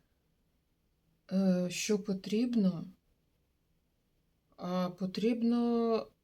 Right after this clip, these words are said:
е, гарне, таке, е, доброякісне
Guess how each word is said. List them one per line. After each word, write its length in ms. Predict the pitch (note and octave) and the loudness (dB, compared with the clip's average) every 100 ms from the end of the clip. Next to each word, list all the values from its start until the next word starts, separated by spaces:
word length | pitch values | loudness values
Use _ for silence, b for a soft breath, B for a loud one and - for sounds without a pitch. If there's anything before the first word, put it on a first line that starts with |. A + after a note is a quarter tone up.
| _ _ G3+ | _ _ -6
е, 480 | G3 G3+ G3+ F#3+ F#3 B B - _ _ - - - _ - - - _ _ _ - | -4 -2 2 2 2 B B -20 _ _ -18 -18 -18 _ -20 -20 -20 _ _ _ -14
гарне, 680 | E3+ F#3+ A#3+ C4+ B3 F#3 F#3 - _ _ _ _ _ | -2 2 6 6 6 4 -2 -12 _ _ _ _ _
таке, 680 | - F#3+ F#3 A3 A3+ A3+ - - | -6 -6 -4 0 4 4 2 -6
е, 220 | F#3+ F#3 F#3 | -2 0 4
доброякісне 1300 | F3+ G3 G3 G3 G3 A#3 A#3 G3+ - G3 G3 F#3+ | 4 4 4 4 4 2 -2 -8 -2 0 2 0